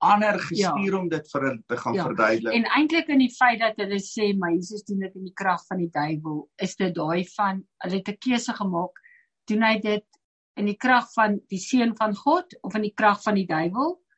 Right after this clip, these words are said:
Speaker 2: Party sê is dit dalk, en dan, nee, okay, dis uit die duiwel. Maar hierdie was nog steeds 'n nasie wat dit kies,
Speaker 1: Ja.
Speaker 2: maar sou 'n individu-, individu
Speaker 1: Ja.
Speaker 2: van hierdie Jode wel gesê het, "Nee, hierdie is," wat obviously gebeur
Speaker 1: Ja,
Speaker 2: het.
Speaker 1: ja.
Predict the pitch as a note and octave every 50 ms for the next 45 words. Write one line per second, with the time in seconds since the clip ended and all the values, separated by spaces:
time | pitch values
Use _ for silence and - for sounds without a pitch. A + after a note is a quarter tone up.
0 | _ _ _ _ _ - G#3 G3+ - - A#3+ A3+ A3+ A3 - A3+ A3 G#3+ - G#3+
1 | G3+ F#3+ G3 F#3+ F#3+ F#3+ - - _ _ _ _ _ _ - G#3 F#3+ F3+ F#3 -
2 | - G3 F#3 F3 E3 E3+ E3 - E3 D#3 D#3 E3 D3+ - E3 D#3+ D3+ D3 - -
3 | E2+ - - - - - - - - - _ G#3 G3+ G3+ G#3+ G#3 - - G3 G3
4 | G#3+ A#3+ D4 D#4+ D4+ C#4 C4 C4 - B3 A#3 - - - D4 D4 C#4 C#4 C#4 -
5 | - - G3+ G#3 G3+ G3 G3 _ _ _ _ _ - - F3+ E3+ F3 F3+ F#3+ G#3
6 | B3+ C#4 C#4 - D4 B3 G3+ G3+ F3+ F#3 F#3 F3+ - _ - G3+ F#3+ G#3+ C4+ C4+
7 | - - - - _ _ _ - - - E3+ E3+ G3+ G#3+ A3+ A3 - - - -
8 | - - E4+ E4+ E4+ F4+ F4 E4 C#4+ - - - A#3+ B3+ A3+ B3 A3 G3 G#3 C4+
9 | C#4+ C#4+ - - - - - _ _ - A#3 A#3+ A3+ A3+ G#3 A#3 G#3 F3+ A#3+ C#4+
10 | - - - D4 C#4 B3 A3 A3+ A#3 C#4+ C4+ A3+ G3+ A3+ B3+ B3 A#3+ A#3+ A3+ A3+
11 | - _ _ _ _ - F#3+ F3 F#3 C4 D4 E4 F4+ F#4+ F#4 - D4 - - B3
12 | A3 - - G#3+ A3+ B3 B3 A#3+ A#3 A#3+ A#3+ - B3+ A3+ - - G3+ C#4+ C#4+ C#4
13 | C#4 C#4 C#4 F4+ E4+ - - D4+ - C#4+ A3 G3+ C#4 D#4 D#4 A#3+ F3+ D#3+ D#3 C#3
14 | A#2+ B2 -